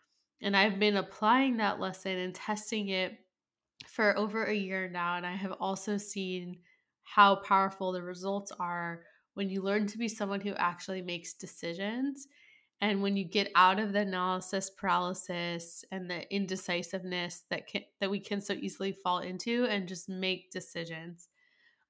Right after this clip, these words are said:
Um, let's talk a little bit about why this is so important. So first of all, this is something wealthy people understand very well. <coughs> Excuse me, I'm getting over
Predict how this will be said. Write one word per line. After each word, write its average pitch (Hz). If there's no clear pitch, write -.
Um, 185
let's 220
talk 233
a 247
little 240
bit 208
about 202
why 185
this 196
is 185
so 175
important. 170
So 196
first 226
of -
all, 220
this 196
is 220
something 247
wealthy 202
people 208
understand 185
very 180
well. 170
<coughs> -
Excuse 208
me, 190
I'm 190
getting 196
over 185